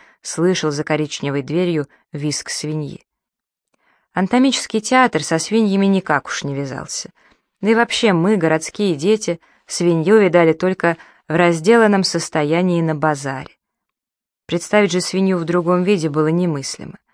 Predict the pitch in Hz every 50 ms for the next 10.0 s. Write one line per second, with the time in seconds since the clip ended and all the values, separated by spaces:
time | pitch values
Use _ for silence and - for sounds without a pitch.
0 | _ _ _ _ _ _ _ _ _ _ - 294 320 - 254 247 - 220 190 190
1 | 202 202 190 226 254 262 233 185 160 156 147 147 147 143 151 151 - 147 147 -
2 | 156 170 185 - - 247 247 240 - - - 208 208 202 190 - - - _ _
3 | _ _ _ _ - 185 - - 185 175 175 175 175 170 160 - - 233 240 -
4 | - - - 180 175 175 170 170 - - 175 170 160 - 143 147 143 143 - -
5 | 131 131 - - - - 190 208 208 202 196 - _ _ _ _ _ _ _ -
6 | - - 175 175 175 170 165 160 - - 180 185 185 170 160 - 151 147 - -
7 | 156 151 151 139 147 143 - - 143 139 139 143 139 160 180 170 151 147 143 143
8 | 143 139 139 139 139 139 131 - - 120 - - _ _ _ - _ _ _ _
9 | - 175 208 202 208 175 190 180 - 190 170 175 175 170 139 131 120 135 -